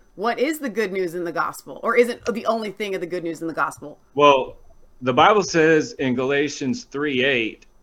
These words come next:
Speaker 2: the gospel is, actually, let's go to Galatians three eight real fast, because most people
Speaker 1: Can't even remember
Speaker 2: have
Speaker 1: that.
Speaker 2: never read this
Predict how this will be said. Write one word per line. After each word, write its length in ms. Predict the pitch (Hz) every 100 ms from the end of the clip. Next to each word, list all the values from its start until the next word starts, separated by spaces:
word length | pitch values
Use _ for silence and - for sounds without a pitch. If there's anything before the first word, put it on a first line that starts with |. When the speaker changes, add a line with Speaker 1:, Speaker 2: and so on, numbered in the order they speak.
| -
Speaker 2:
the 100 | 113
gospel 800 | 120 131 160 - - 170 147 -
is, 300 | 165 151 113
actually, 300 | 151 180 175
let's 140 | 175
go 140 | - 180
to 80 | 160
Galatians 540 | 139 135 139 127 110
three 260 | - 127 110
eight 120 | 90
real 140 | 107
fast, 420 | 107 92 113 - _ _ - 143 - 131 - -
because 520 | 110 107 131 120 117
most 300 | 127 165 160
people 600 | - 175 170 165 151 143
Speaker 1:
Can't 40 | 131 127
even 60 |
remember 220 | - - 139
Speaker 2:
have 100 | 143
Speaker 1:
that. 100 | 156
Speaker 2:
never 140 | 139
read 320 | 123 143 147
this 300 | 151 147 -